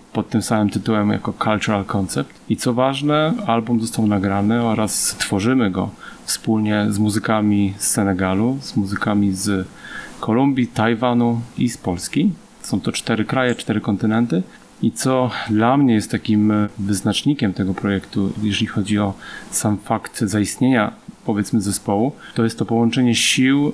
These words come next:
tradycji oraz jazzmenów, ponieważ część grupy to są jazzmeni z krwi i kości, a część grupy to są osoby grające na tradycyjnych instrumentach, czasem bardzo egzotycznych, takich jak kora, dwudziestojednostronowy instrument pochodzący z Afryki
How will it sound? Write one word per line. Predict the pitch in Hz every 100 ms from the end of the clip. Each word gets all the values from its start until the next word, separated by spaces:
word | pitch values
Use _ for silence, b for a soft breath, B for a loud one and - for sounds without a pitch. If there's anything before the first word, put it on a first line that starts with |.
| -
tradycji | 117 110 131 - 127 117
oraz | 113 113 - - -
jazzmenów, | 110 98 113 107 90 - B B B
ponieważ | 117 107 104 104 - - 107
część | - 107 101
grupy | - 107 95 110
to | 98 107
są | - 104 101
jazzmeni | 104 104 101 113
z |
krwi | - 107
i | 98
kości, | 104 - -
a | 107
część | - 104
grupy | - 104 -
to | 101
są | 117 110
osoby | 104 110 104
grające | 101 107 101 107
na | 101
tradycyjnych | 113 101 95 110 95
instrumentach, | 95 - 101 - - - -
czasem | - - 110
bardzo | 101 98 104
egzotycznych, | 95 101 113 117 113 101 - B B B -
takich | 110 - -
jak | 101 - -
kora, | - 107 98 120 170 - -
dwudziestojednostronowy | 107 101 95 113 98 104 - 113 101 95 101
instrument | 92 - 101 92
pochodzący | - 98 107 92 98
z | 107
Afryki | 98 101 90 98